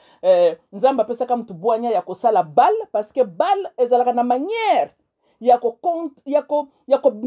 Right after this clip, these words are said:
ya na harmonie là où il y a l'incompréhension. Bomoni, eh. Neti, le tuti baza na confusion.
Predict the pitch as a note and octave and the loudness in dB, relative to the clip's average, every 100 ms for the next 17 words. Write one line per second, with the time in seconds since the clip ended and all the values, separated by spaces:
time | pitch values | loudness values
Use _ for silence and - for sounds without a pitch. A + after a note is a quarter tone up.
0 | B3 C4 E4 C#4 A3+ A3 A3 B3 C4+ B3+ | -6 0 0 2 0 0 -2 -6 -2 2
1 | A#3+ A#3+ A3+ G#3+ F3+ - F3 F#3 F3 F3 | 2 2 0 0 -2 -4 -6 -4 -2 -2
2 | F3 - A3 F#3+ - _ _ - G#3+ D#4+ | -4 -8 -2 0 -2 _ _ -4 0 2
3 | D4+ F#3+ G3 G#3+ G3+ F3 B2+ - - _ | 2 0 -4 0 2 2 -4 -12 -20 _
4 | _ _ _ _ _ _ - C#4 F4+ F4+ | _ _ _ _ _ _ -6 0 0 0
5 | - F#3+ C#3+ _ _ _ _ _ _ _ | -10 -12 -14 _ _ _ _ _ _ _
6 | - A#3 C#4+ C#4+ A#4+ C5 B4+ E4 A#3+ C#4+ | -6 0 2 2 0 0 -4 2 2 2
7 | D4+ C4 A#3+ G3 - A3+ E3 F3 G3+ D3 | -2 -4 -4 -6 -8 -14 -12 -8 -6 -8